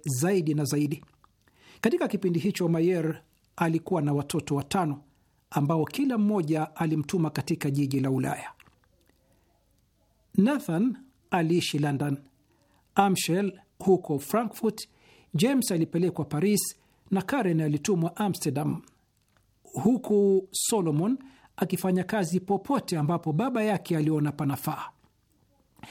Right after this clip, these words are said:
Walipeana habari kuhusu hali ya soko na bei za bidhaa katika miji hiyo na kufanya biashara kwenye masoko ya hisa.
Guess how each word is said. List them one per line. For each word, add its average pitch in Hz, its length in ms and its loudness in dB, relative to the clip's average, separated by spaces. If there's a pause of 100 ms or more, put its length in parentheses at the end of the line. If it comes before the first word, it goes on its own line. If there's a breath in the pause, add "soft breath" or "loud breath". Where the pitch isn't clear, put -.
(240 loud breath)
Walipeana 254 560 2
habari 170 440 0
kuhusu 165 400 -2
hali 151 340 -2
ya 151 80 0
soko 151 640 0
na 160 120 2
bei 160 220 2
za 143 140 -2
bidhaa 156 440 0
katika 180 420 -2
miji 165 240 2
hiyo 175 360 0 (500 loud breath)
na 170 140 4
kufanya 190 460 -2
biashara 165 500 0
kwenye 156 260 0
masoko 147 440 0
ya 139 60 -2
hisa. - 380 -6